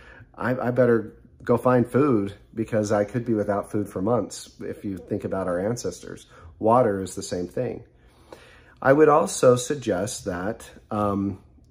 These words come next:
when we are conscious and aware of our mortality,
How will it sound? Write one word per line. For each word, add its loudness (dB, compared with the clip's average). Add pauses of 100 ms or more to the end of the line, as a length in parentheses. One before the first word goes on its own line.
(880)
when 2
we 2
are 2 (560)
conscious -2
and -2
aware 4
of -4
our -2
mortality, -4